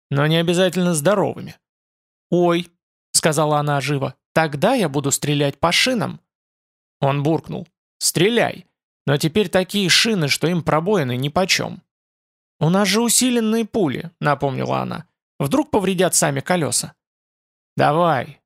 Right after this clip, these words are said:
разрешил он, — "только не переусердствуй".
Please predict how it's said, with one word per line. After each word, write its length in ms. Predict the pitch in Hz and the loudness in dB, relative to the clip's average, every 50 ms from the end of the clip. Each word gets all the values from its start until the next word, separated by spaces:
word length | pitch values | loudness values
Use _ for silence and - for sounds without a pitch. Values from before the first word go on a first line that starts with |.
| _ _ _ | _ _ _
разрешил 540 | - 139 151 139 143 139 131 - - 139 123 | -2 0 0 0 0 0 0 -2 -2 -4 -6
он, — 160 | 131 131 160 - - | -8 -10 -10 -6 -2
"только 280 | - 160 180 - - | 0 0 0 2 0
не 120 | 160 165 143 | 0 0 0
переусердствуй". 880 | - 160 156 156 143 - - 139 123 - - - - 135 135 151 - | 0 0 0 2 2 2 0 0 0 -2 -2 -4 -4 -6 -14 -16 -18